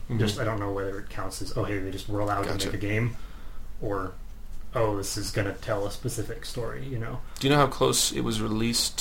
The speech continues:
Speaker 1: to the original film?
Speaker 2: Uh, let me find out for you. Let's see,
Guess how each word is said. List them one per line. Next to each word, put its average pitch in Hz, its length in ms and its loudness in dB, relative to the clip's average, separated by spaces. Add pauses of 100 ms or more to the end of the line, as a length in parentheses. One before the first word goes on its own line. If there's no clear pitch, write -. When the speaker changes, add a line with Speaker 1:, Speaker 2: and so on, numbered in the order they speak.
Speaker 1:
to 123 500 0
the 127 80 0
original 131 320 -2
film? 147 420 0
Speaker 2:
Uh, 160 200 0
let 156 160 0
me 160 180 0
find 131 420 0
out 113 180 -2
for - 320 -4
you. - 440 -6 (1400)
Let's 165 140 -4
see, - 280 -6